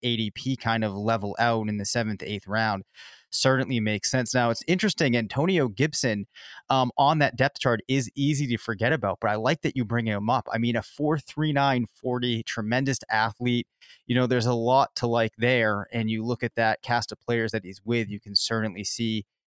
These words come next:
the path to opportunity. Now, the Redskins are a team that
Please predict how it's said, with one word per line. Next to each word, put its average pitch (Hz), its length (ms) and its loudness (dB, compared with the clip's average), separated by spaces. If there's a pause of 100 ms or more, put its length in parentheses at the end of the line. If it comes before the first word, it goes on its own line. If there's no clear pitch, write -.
the 120 100 0
path 110 380 0 (100)
to 120 160 -2
opportunity. 107 880 -2 (420)
Now, 135 380 4 (800)
the 127 100 2
Redskins 147 480 2
are 123 140 4
a 113 60 0
team 127 340 0
that 107 240 0